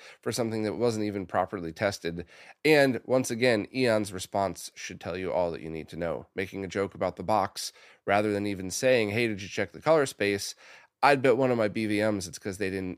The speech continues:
even know the color space was the issue. So, uh, you could obviously make your own opinions about all of this, but I'm standing by everything I said last week,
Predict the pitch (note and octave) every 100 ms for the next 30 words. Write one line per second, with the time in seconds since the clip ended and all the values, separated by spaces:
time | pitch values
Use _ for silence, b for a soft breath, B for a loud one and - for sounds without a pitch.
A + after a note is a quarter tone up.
0 | - F2 E2 F2+ F2 D#2+ - E2+ D2+ -
1 | C#2 - A1 - G#1+ C#2 - - - -
2 | E2 E2 E2 B B B B - D2+ -
3 | B2 D3+ D#3+ D#3+ - D#3 D#3 D3+ - C#3
4 | B2+ A#2+ A2 - A2 B2+ C#3 - D3 C#3+
5 | C#3+ C#3+ - C#3 C3 B2+ C3 B2 B2 A#2+
6 | - - G2+ - A2 G#2+ - - - A#2+
7 | A#2+ A2+ G#2+ - A#2+ A#2+ A2+ A2 G2+ -
8 | F#2+ G2 F2+ - F#2+